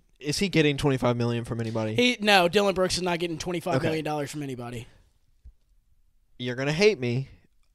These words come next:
Speaker 1: I could s-, he would fit best in an offense where there's so much spacing that he can't actually hurt you by not being able to hit
Speaker 2: Right.
Speaker 1: a three.
Speaker 2: Mm-hmm.
Speaker 1: Because Dillon is actually pretty decent when he puts the ball on the court and goes to the rim. Like, he takes the most weird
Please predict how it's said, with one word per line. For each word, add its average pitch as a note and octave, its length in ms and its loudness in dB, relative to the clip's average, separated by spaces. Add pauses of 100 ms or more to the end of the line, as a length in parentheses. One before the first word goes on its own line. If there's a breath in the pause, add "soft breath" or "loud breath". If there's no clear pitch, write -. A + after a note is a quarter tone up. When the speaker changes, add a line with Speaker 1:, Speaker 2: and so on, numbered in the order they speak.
(140)
Speaker 1:
I C3+ 160 0
could G3 200 -4
s-, - 260 -4
he A3 240 6
would B3 160 -2
fit G3+ 240 2
best E3+ 240 2
in E3+ 60 -4
an D#3 80 0
offense C#3+ 420 0
where C3+ 100 -2
there's C3 240 -2
so E3 220 4
much E3+ 260 2
spacing C#3 460 -2
that B2 120 -8
he C#3+ 140 -6
can't C3 300 -4
actually B2 380 -4
hurt A#2 340 -4
you F#2 260 -10
by A#2+ 160 0
not A2+ 240 -6
being A#2 160 -4
able G#2 120 -10
to G#2+ 40 -6
hit A#2 120 -6
Speaker 2:
Right. A2+ 60 -12
Speaker 1:
a - 80 -14
three. - 200 -18 (260 loud breath)
Speaker 2:
Mm-hmm. F3 220 -14
Speaker 1:
Because C#3+ 380 4 (200)
Dillon G#3+ 300 8
is E3+ 160 2
actually C#3 240 -2
pretty D3 180 -2
decent C3+ 320 -6
when C3 100 -8
he C3 140 -8
puts - 300 -4
the C#3+ 80 -12
ball C3 220 -2
on A#2+ 40 -10
the A2+ 80 -12
court B2 300 -8
and A#2+ 100 -14
goes A#2 220 -10
to B2+ 100 -10
the A2 80 -10
rim. G#2+ 220 -12
Like, A#2 220 -8 (500 soft breath)
he F3 160 -2
takes G#3 300 2
the E3 100 2
most C#3+ 240 0
weird D#3+ 440 0